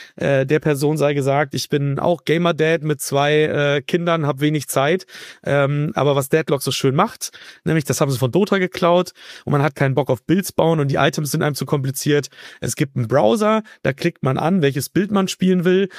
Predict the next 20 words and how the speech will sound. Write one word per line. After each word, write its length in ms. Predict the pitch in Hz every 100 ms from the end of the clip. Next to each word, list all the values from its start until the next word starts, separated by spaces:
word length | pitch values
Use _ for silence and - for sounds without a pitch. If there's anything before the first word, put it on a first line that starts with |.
| -
und 120 | -
dann 120 | 143 135
klickt 260 | - -
man 140 | 175 160
einfach 240 | 160 160
die 120 | 165
Items 380 | 170 147 151 156
an, 140 | -
die 100 | 135
da 120 | 135 135
stehen. 300 | - 123 113
Von 160 | 127
links 300 | 135 208 214
nach 160 | 165 127
rechts 440 | 220 - - - - _ _ _ _
und 120 | 151
von 140 | 160 190
oben 200 | 190 170
nach 120 | 156
unten 480 | 220 262 - 196